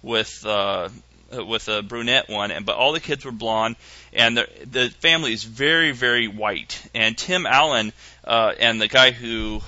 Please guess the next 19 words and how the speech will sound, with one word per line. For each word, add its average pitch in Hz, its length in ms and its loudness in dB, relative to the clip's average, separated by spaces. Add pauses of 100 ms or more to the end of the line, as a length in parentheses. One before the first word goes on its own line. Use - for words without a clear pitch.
(160)
helped - 340 -4
produce 135 340 -6
the - 80 -8
series 110 380 -4
with 113 120 -12
him 117 140 -8
were 123 100 -8
very, 220 420 0
very 143 260 0
much 135 240 -2
aware 165 200 -4
of 208 80 -2
that. 110 160 4
Because, 139 300 0 (320)
look, 180 200 0
Tim 247 200 -2
Allen 190 320 4
had 123 240 -6
been 165 240 -2